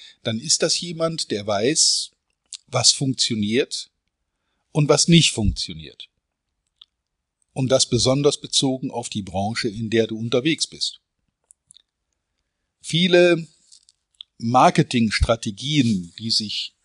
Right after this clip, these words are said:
durchaus schlaue Leute ausgedacht haben, die im, im B two C Sektor, also Business to Customer, Endkundengeschäft, durchaus funktionieren,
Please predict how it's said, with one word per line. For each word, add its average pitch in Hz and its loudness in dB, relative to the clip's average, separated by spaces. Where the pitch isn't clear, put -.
durchaus 147 4
schlaue 131 4
Leute 113 4
ausgedacht 101 -4
haben, 95 -6
die 110 0
im, 110 0
im 110 -6
B 143 0
two 139 -6
C 180 4
Sektor, 104 -2
also 95 -4
Business 110 0
to 95 -12
Customer, 139 0
Endkundengeschäft, 151 -4
durchaus 135 0
funktionieren, 104 -8